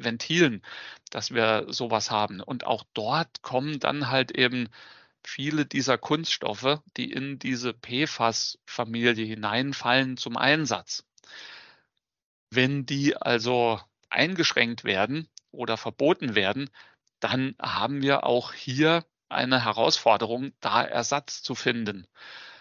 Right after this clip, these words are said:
Das gilt natürlich nicht nur für die Kälteanlage, das gilt auch für Autos, Flugzeuge, sonstige Elektronik, äh, Kleidung, Medizinprodukte und so weiter. Also wir, wir können wirklich sehr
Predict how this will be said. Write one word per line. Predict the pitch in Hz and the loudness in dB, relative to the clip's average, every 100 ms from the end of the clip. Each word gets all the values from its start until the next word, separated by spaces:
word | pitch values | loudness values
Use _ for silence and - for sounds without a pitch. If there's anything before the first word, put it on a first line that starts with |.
| _ _ | _ _
Das | - 110 - | -8 -8 -2
gilt | 156 170 196 | 4 6 4
natürlich | - 131 135 127 123 | 0 0 0 0 0
nicht | 156 - | 0 0
nur | 135 | 0
für | - 120 | 0 -4
die | 117 | 0
Kälteanlage, | 131 180 175 120 110 98 101 | 4 6 4 0 -2 -4 -4
das | 107 110 | -6 -4
gilt | - 165 175 | 2 2 4
auch | - 143 - | 2 4 2
für | - 139 131 120 - | -4 4 6 6 2
Autos, | - 151 147 123 | -2 0 0 -2
Flugzeuge, | - - 151 196 - - 127 120 120 117 - - - | -4 -4 0 0 0 4 6 6 6 4 2 -18 -6
sonstige | - 139 - 131 123 | 0 0 0 0 2
Elektronik, | - 117 110 - 147 156 139 110 - - - | 2 0 -2 0 2 4 2 0 -18 -8 0
äh, | 101 135 _ | 0 0 _
Kleidung, | - - 127 135 165 147 139 135 | -10 -2 2 4 6 4 2 -2
Medizinprodukte | 135 127 127 - - 175 185 170 151 151 165 - - 131 | -4 -4 -4 -2 -2 -2 -2 -4 -2 2 0 0 -2 0
und | - 165 | 0 -2
so | 156 120 | 0 2
weiter. | 120 131 - - _ - - - - - | 2 2 -2 -6 _ -20 -18 -16 -18 -14
Also | - 117 117 - _ | -8 -6 -6 -8 _
wir, | - - 127 117 113 - | -14 0 4 4 4 -6
wir | - 117 - - | -4 -4 -4 -14
können | - 131 180 170 | 0 2 2 0
wirklich | 143 - 156 - | -2 0 0 0
sehr | - 123 151 175 | -2 -2 0 -2